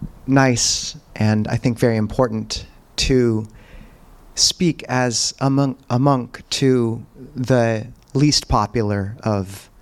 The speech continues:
the Buddhist topics in Western, especially secular Buddhism.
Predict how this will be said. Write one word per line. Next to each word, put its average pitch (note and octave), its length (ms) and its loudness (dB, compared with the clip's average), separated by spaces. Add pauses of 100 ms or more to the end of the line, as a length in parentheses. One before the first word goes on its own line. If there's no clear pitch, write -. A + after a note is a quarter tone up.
(720)
the A#2 440 0
Buddhist B2 680 0
topics - 760 -2
in G2+ 440 -2
Western, G2+ 680 -2 (580)
especially A2 440 -2
secular G#2 460 -2
Buddhism. G2 680 -2